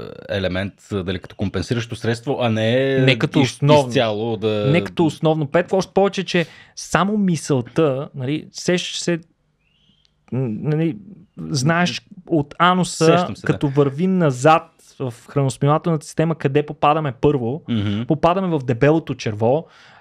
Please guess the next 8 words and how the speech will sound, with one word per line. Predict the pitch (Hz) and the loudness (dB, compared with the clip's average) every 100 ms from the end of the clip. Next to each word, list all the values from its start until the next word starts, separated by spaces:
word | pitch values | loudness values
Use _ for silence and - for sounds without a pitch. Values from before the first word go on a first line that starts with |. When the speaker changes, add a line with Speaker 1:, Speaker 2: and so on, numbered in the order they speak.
| - | -2
Speaker 2:
а, | 143 143 143 | 2 2 0
където | - 139 147 175 170 | -2 0 0 0 -2
неговата | 143 151 175 170 156 | 0 0 0 -2 -2
основна | - 160 170 151 | 0 0 2 2
роля | 147 165 160 | 2 2 -2
не | 147 151 170 | -2 0 -2
е | |
да | 151 156 | -2 -2